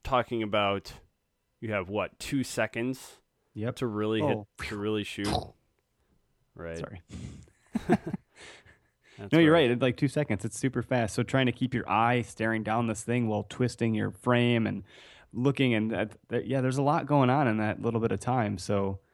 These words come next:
Speaker 1: There really is
Speaker 2: more
Speaker 1: your
Speaker 2: of it's just
Speaker 1: window, I
Speaker 2: kind
Speaker 1: would
Speaker 2: of,
Speaker 1: say.
Speaker 2: yeah, you're just kind of feeling for it, you know,
Speaker 1: Mm-hmm. And,
Speaker 2: based on
Speaker 1: uh,
Speaker 2: these fundamentals.
Speaker 1: Right.
Speaker 2: Sorry.
Speaker 1: The next one is, uh, dry firing,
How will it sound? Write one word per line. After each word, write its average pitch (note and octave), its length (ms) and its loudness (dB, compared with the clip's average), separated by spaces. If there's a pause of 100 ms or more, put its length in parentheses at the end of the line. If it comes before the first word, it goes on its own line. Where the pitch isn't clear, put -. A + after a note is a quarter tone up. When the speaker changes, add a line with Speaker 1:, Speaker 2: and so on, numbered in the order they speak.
(1200)
Speaker 1:
There A#2+ 100 0
really D#3+ 220 8
is D3+ 120 6
Speaker 2:
more C3+ 80 6
Speaker 1:
your C3 100 6
Speaker 2:
of A#2 60 6
it's A#2+ 100 0
just F2+ 140 0
Speaker 1:
window, E2 40 -4
I - 20 -4
Speaker 2:
kind A#2 140 0
Speaker 1:
would G#2 60 -2
Speaker 2:
of, - 80 -10
Speaker 1:
say. E2+ 220 -10 (580)
Speaker 2:
yeah, C3 160 2
you're A2+ 120 4
just A#2 140 -2
kind C3 120 2
of G#2 80 -2
feeling B2 440 2
for G2 300 -2
it, G2+ 180 -4
you G2 80 -6
know, G#2+ 220 -4 (640)
Speaker 1:
Mm-hmm. C3 240 -10 (1200)
And, C3 320 2
Speaker 2:
based C3 180 4
on - 60 4
Speaker 1:
uh, A#2+ 60 4
Speaker 2:
these A2 140 2
fundamentals. F#2+ 580 -2 (420)
Speaker 1:
Right. F2+ 120 -10
Speaker 2:
Sorry. F2+ 240 -10 (1200)
Speaker 1:
The A2+ 60 -2
next C3 300 -2
one A#2+ 340 -4
is, G#2 640 -6
uh, F#2 260 -10
dry B2 260 0
firing, A2 720 -2